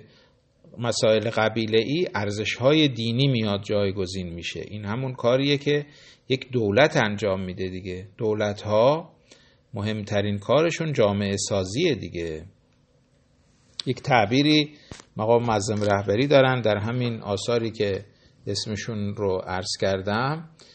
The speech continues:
که ایشون می‌فرماید که حکومت اسلامی رسالتش اینه که کارخانه انسانسازی ایجاد بکنه.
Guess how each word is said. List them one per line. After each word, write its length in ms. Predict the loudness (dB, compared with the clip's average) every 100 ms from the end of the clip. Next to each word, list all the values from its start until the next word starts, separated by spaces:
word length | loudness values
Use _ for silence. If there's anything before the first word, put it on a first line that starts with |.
| _ _ _
که 120 | -6
ایشون 300 | -4 -4 -4
می‌فرماید 840 | -4 0 2 2 2 2 2 0
که 400 | 0 2 4 2 -4 _ _ _ _
حکومت 760 | -10 -6 -6 -4 -2 -2 2 2 2 0 -6 _ _ _ -20 _ _ -6
اسلامی 960 | -2 -2 -2 -2 0 0 -2 -4 -2
رسالتش 1000 | 0 0 2 4 4 4 2 2 -2 -2 -6
اینه 240 | -4 -4
که 440 | -2 2 4 2 -2 -20 _ _ _
کارخانه 1200 | -2 4 8 10 8 4 -2 0 0 0 0 2 0
انسانسازی 1400 | 0 -4 -4 -2 -2 -2 -2 2 6 6 4 0 -2 -2
ایجاد 500 | -4 -2 -2 -2 -4
بکنه. 500 | -12 -10 -10 -10 -14